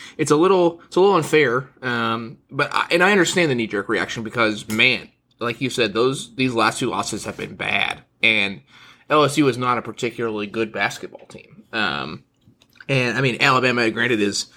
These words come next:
is hot, one of the hottest teams in the nation, and I anticipate them finding themselves into the top twenty-five at some point here. Um, but still, I, I mean, it's, it's hard to feel good about your team when you lose by that many points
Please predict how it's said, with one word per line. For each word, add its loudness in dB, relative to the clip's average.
is -4
hot, 2
one -4
of -4
the -8
hottest -4
teams -4
in -12
the -6
nation, -4
and -10
I 4
anticipate 2
them -2
finding 0
themselves -4
into -10
the 0
top 0
twenty-five -4
at -10
some -2
point -8
here. -4
Um, -2
but -6
still, 0
I, -4
I -6
mean, -4
it's, 0
it's -4
hard 0
to 2
feel 0
good 0
about 0
your -6
team -6
when -6
you -2
lose 0
by -4
that -2
many -8
points -2